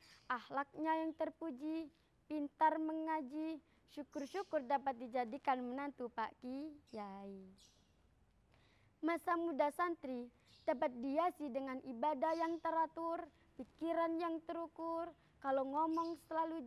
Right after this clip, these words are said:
jujur, tidak suka ikut campur, apalagi sampai ngawur.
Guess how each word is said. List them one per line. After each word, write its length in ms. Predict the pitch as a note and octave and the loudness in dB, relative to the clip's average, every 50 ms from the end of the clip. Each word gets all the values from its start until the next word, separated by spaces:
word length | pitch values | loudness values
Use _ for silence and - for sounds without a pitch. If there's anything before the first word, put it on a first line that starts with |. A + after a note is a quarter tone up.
| A#3 C#4 | -6 -8
jujur, 400 | D4+ D4+ A#3+ C#4 D#4 D#4 D#4+ D#4 D#4 - _ - - - _ _ _ _ _ _ | -8 -8 -6 -6 -4 -4 -4 -4 -6 -10 _ -20 -20 -20 _ _ _ _ _ _
tidak 320 | - C4+ B3+ G#3 C4+ - - | -8 -4 -2 -2 -2 -4 -4
suka 320 | - E4 D#4+ - - F4 F#4 - E4 | -6 -10 -6 0 2 2 2 2 -4
ikut 160 | - - D#4 - - - E4 | -8 -8 -10 -10 -4 0 0
campur, 480 | D#4 D#4 D#4 - - D#4 D#4 D4+ D4+ D#4 D4+ - _ _ | 0 0 0 -4 -4 0 0 0 0 0 -4 -10 _ _
apalagi 720 | - C#4+ C4+ - - C4 B3+ C4+ D#4 E4+ C4+ A#3+ B3 C4 - | -2 -2 0 2 2 2 4 4 4 2 2 -2 -6 -8 -4
sampai 480 | - C4 B3 B3 A#3+ - A#3 A3+ A3 | -2 -2 -2 -2 -2 -2 -2 -2 -2
ngawur. 400 | A3 A3 G#3+ G#3+ G#3 G#3 G#3 G3+ | -4 -8 -8 -8 -8 -10 -10 -10